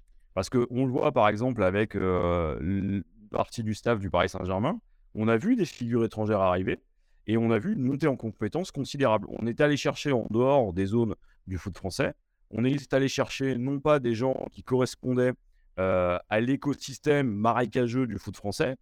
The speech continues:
mais plutôt des gens qui avaient des compétences, et parfois des compétences qui n'étaient même pas liées au sport. Euh, peut-être que l'une des pistes, ce serait là, c'est-à-dire, euh,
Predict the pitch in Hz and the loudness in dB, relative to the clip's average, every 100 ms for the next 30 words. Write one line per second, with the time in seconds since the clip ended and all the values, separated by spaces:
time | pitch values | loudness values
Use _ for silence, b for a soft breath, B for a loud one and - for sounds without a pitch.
0 | _ _ _ - 127 123 123 127 110 131 | _ _ _ -2 0 0 -2 -2 0 0
1 | 139 107 104 107 92 92 175 - - 120 | 0 0 0 -4 -6 -2 -2 -4 -4 -2
2 | 120 226 196 - 151 143 208 147 143 160 | 0 2 2 0 -4 -4 -6 -4 -4 -4
3 | 160 156 147 131 - 95 101 _ _ _ | -2 0 0 0 0 -2 -4 _ _ _
4 | _ _ _ _ - 95 95 95 95 80 | _ _ _ _ -4 0 2 2 2 0
5 | 67 - _ _ _ _ _ _ 110 175 | -2 -6 _ _ _ _ _ _ 0 0
6 | - 135 113 110 127 160 131 135 156 190 | 2 2 2 2 -2 -2 -2 -2 -4 -6
7 | - 127 143 110 - _ _ - 107 - | -6 -2 2 2 0 _ _ -14 -6 -2
8 | 98 127 185 135 107 104 95 | 0 2 4 4 4 4 4